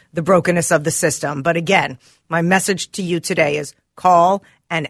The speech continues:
ask, request a discount, see what you can do. Six five one four six one nine two two six if you wanna share your story. Next.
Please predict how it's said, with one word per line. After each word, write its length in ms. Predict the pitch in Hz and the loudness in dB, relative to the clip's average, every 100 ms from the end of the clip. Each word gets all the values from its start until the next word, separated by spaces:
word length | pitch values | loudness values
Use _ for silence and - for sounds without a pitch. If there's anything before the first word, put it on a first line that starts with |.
| - | -2
ask, 400 | 165 175 175 - | 0 0 -4 -8
request 560 | 165 - - 190 - 214 | -10 -8 -2 -2 0 -4
a 40 | |
discount, 680 | 185 185 - 180 170 160 - | -2 -4 -2 2 2 0 -8
see 240 | - 190 170 | -10 -4 0
what 200 | 165 160 | 0 0
you 140 | 156 | -4
can 180 | 135 147 | -2 -2
do. 200 | 139 107 - _ _ _ _ | -2 -4 -8 _ _ _ _
Six 200 | - 226 | -8 -6
five 220 | - 214 190 | 0 0 0
one 120 | 190 | -6
four 180 | 196 196 | -6 -8
six 300 | - 202 - | -6 -10 -4
one 160 | 180 165 | -2 0
nine 160 | 165 165 | -2 -2
two 140 | 202 | -4
two 120 | 190 190 | -2 -2
six 280 | 175 143 | 0 -2
if 80 | 147 | -4
you 60 | 143 | -6
wanna 140 | 143 | -6
share 200 | 143 160 | -2 -2
your 100 | 151 | -2
story. 400 | 165 135 127 - - | -4 -6 -12 -14 -18
Next. 360 | - - - | -18 -16 -18